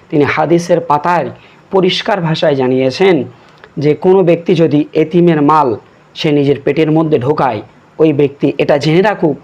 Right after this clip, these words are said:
ওই ব্যক্তি সে এতিমের মাল ভক্ষণ করছে না, বরং জাহান্নামের আগুন সে তার শরীরের মধ্যে, তার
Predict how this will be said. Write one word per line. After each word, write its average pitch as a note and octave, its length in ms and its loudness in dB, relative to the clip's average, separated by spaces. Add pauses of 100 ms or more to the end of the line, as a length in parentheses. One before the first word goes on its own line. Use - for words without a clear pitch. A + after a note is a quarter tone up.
(300)
ওই C3+ 140 2
ব্যক্তি B2+ 340 -4
সে C#3 260 -2
এতিমের B2+ 340 -4
মাল D#3+ 280 0
ভক্ষণ E3+ 440 -2
করছে C#3+ 360 -2
না, A#2+ 180 -2 (420)
বরং B2 320 0
জাহান্নামের C3 640 -2 (320)
আগুন D3 480 0
সে E3 180 -2
তার C3 140 -4
শরীরের D3+ 480 -2
মধ্যে, A#2+ 400 -4 (380)
তার C3 120 -4